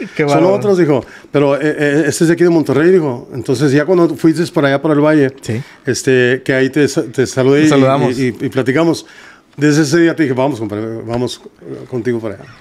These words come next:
Speaker 1: Oye, bueno, tam-, también para que sepa también la gente que está conectada, que, que vas a estar el día de hoy aquí en el Zagar Comedy Bar de, de, de Plaza Esfera, para que la gente te pueda ver hoy, hoy en vivo.
Speaker 2: Los invitamos, eh, hoy en la noche, sí.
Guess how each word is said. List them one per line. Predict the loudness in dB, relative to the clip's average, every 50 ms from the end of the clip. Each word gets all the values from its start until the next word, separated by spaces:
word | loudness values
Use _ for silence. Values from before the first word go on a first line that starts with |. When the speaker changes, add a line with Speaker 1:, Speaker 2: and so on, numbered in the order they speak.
| -8 -4
Speaker 1:
Oye, | -2 0 2
bueno, | 2 2 2
tam-, | 2 0 -2 -2
también | 0 0 0 0
para | 0
que | 0 0
sepa | 0 0 2
también | 0 0 0
la | 0
gente | 0 0 0
que | 0
está | 2 2
conectada, | 0 0 0 0 0 2 2 0 -2
que, | -4 -8
que | -6 -2
vas | 0 0 0 0
a | -2
estar | -4 -2 0 0
el | 2 2
día | 2 2
de | 2 2 4
hoy | 4 2 2 0
aquí | -2 -2 -2 -2
en | 0 0
el | 0 0
Zagar | 0 0 0 0 0 -2
Comedy | 0 0 0 2 4 4 4
Bar | 4 4 2 2 0
de, | -2 -6 -6 -6
de, | -8 -10 -8 -8 -6 -6
de | -4 -4 -2 -2 -2
Plaza | -4 -4 0 0 0
Esfera, | 0 2 0 0 0 0 -2 -4 -12 -20 -18 -12 -8
para | -6 -4
que | -4
la | -2
gente | -2 -4 -4 -4 -6
te | -6 -6
pueda | -4 0 2 2 2 4
ver | 2 2 2
hoy, | 2 0 0 0 0
hoy | 2 2 4
en | 4 2 2
vivo. | 2 2 2 0 -2 -2 -6 -6 -2
Speaker 2:
Los | 0 0 2
invitamos, | 2 2 2 2 2 2 2 2 2 2 0 0 0
eh, | 0 0 2
hoy | 2 2 4
en | 4
la | 2 2
noche, | 0 -2 -4 -4
sí. | -6